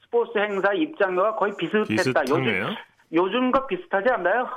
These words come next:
Speaker 1: <laughs>
Speaker 2: 네.
Speaker 1: 요즘은 이제 스포츠 관람료가 좀 비싸기도 할 것 같기도 하고, 특석의
Speaker 2: 네네.
Speaker 1: 경우는,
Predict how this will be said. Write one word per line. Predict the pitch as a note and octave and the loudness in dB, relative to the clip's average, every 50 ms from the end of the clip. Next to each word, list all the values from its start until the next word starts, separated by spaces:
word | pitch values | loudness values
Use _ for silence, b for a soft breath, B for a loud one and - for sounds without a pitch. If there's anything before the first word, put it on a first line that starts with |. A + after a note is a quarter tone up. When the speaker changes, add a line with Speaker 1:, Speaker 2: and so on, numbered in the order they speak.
| - | 0
Speaker 1:
<laughs> | - A3+ - - | 0 0 2 2
Speaker 2:
네. | G#3 G#3+ G#3 | 0 2 2
Speaker 1:
요즘은 | F#3 F3 F#3+ G3 A3 A#3 G#3+ | 2 2 2 2 0 0 0
이제 | G3 F#3 F#3+ F3 F3+ | 2 0 0 0 0
스포츠 | - - A#3 A#3 - | 0 -2 -2 -2 0
관람료가 | - E3+ F3 F3+ F#3 F#3 G3+ G#3+ G#3+ | -2 -2 0 0 0 0 0 -2 -2
좀 | - - G3 | -4 -6 -8
비싸기도 | F3+ - D#3 - - F#3+ F3+ F3 E3 D#3+ F#3 E3+ | -8 -10 -8 -2 0 0 0 0 0 0 0 0
할 | E3 E3 E3 | -2 -2 -2
것 | E3 E3 | -2 -2
같기도 | D#3+ D3+ - D3 C#3+ | -2 -2 0 0 0
하고, | C#3+ C3 C3 C3 C3 B B B B - | 2 2 0 -2 -2 B B B B -6
특석의 | - - G2 G2+ - | -4 -2 0 2 2
Speaker 2:
네네. | - F3 D#3 | 2 0 0
Speaker 1:
경우는, | C#3 C#3 A#2+ B2 C#3+ | 0 0 2 2 2